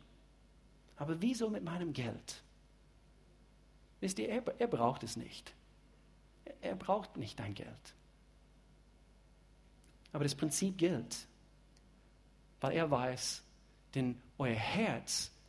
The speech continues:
wird immer dort sein, wo ihr eure Schätze habt. Deswegen, er meint es gut mit uns.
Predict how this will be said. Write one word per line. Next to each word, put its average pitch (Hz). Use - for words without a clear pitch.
wird 139
immer 180
dort 131
sein, 107
wo 135
ihr 131
eure 120
Schätze 139
habt. -
Deswegen, 113
er 139
meint 156
es 139
gut 165
mit 113
uns. -